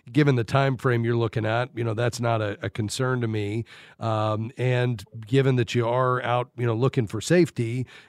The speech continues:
you've got basically a couple of options here. I mean, one would be an insurance product like you're considering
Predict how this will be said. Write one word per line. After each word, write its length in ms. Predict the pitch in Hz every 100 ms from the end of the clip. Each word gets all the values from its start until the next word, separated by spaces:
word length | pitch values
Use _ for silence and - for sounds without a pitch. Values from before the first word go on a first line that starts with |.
| -
you've 180 | 123 107
got 400 | 131 123 - 120
basically 500 | 117 160 151 117 120
a 60 | 104
couple 320 | 151 127 110
of 80 | 104
options 540 | 113 123 - 113 101
here. 360 | 120 107 107 110
I 40 |
mean, 260 | 110 107 107
one 300 | 113 123 120
would 140 | 117 110
be 160 | 110
an 80 | 110
insurance 480 | 123 113 120 110 101
product 440 | 127 110 110 120
like 240 | 117 107 -
you're 120 | 104
considering 720 | - 95 - 110 107 110 113